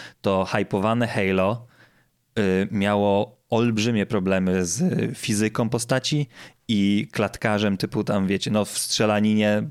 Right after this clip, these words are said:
były dropy poniżej tam kilku-, na, na kilkunaście, kilkanaście klatek,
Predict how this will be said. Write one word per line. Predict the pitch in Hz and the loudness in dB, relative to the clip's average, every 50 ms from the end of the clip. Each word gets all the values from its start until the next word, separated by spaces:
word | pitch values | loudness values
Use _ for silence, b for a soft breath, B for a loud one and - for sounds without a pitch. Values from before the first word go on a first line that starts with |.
| - - - _ | -10 -16 -20 _
były | - - 107 101 95 95 98 | -6 -2 0 2 2 2 0
dropy | 92 95 101 104 92 - - 101 92 | 0 2 2 2 0 0 -2 -2 -2
poniżej | - 110 101 95 92 90 95 90 90 | -2 -2 -2 0 0 0 -2 -2 0
tam | - 95 90 95 | -2 -2 -2 -4
kilku-, | - - - 110 101 - - | -6 -4 -4 -4 -4 -4 -4
na, | 165 104 101 | -4 -2 -2
na | 107 101 | -2 -4
kilkunaście, | - - - 113 101 110 - 110 104 101 95 - - - | -4 -4 -4 -4 -4 -4 -2 -2 0 0 0 -2 -4 -6
kilkanaście | - - 110 98 - 104 98 92 - - 110 | -4 -4 -2 0 0 0 0 -2 -2 -4 -4
klatek, | - 104 98 92 - - 101 90 - - | -2 -2 -2 -2 -2 -4 -6 -6 -8 -10